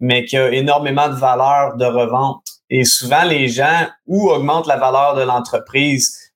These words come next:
puis c'est quelque chose de numérique. Donc, euh, des exemples d'actifs numériques que les gens ont qui sont,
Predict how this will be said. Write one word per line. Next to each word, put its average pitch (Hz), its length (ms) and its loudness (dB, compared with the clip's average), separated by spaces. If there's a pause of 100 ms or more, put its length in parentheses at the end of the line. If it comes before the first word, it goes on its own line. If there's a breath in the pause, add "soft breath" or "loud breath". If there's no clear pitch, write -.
puis - 80 0
c'est 117 100 0
quelque 127 140 0
chose 139 220 0
de 131 80 4
numérique. 127 600 0
Donc, 120 280 -2
euh, 127 100 0
des 139 240 0
exemples 147 600 0
d'actifs 131 440 -2
numériques 135 460 0
que 139 60 0
les 127 260 0
gens 123 340 0
ont 160 300 0
qui - 140 -8
sont, 117 400 -2